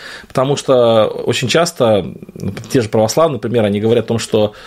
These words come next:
э, всегда так было в церкви, что люди поклонялись иконам, всегда было в церкви, что крестили младенцев. Вот мы сейчас видим, что это было не всегда, да, то есть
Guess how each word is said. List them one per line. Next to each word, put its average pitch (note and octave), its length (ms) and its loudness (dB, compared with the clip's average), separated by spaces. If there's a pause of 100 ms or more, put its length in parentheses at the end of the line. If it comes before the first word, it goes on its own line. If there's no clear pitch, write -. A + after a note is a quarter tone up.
(200)
э, - 160 0
всегда C#3 480 2
так G2 200 -6
было G#2 180 0
в - 80 -10
церкви, A#2+ 340 0
что - 200 -4
люди G#2 160 0
поклонялись G#2+ 520 -2
иконам, F3 320 2
всегда B2 460 2
было G#2 160 -2
в - 60 -6
церкви, G#2+ 240 0
что - 120 -10
крестили A2 280 -2
младенцев. A#2+ 500 2
Вот A#2 100 0
мы C3 80 2
сейчас - 220 0
видим, F3+ 180 2
что C3+ 120 0
это A#2+ 80 -2
было C#3+ 140 4
не C3+ 180 4
всегда, A2+ 420 0
да, A#2+ 160 -2
то B2 100 -4
есть G#2 140 -4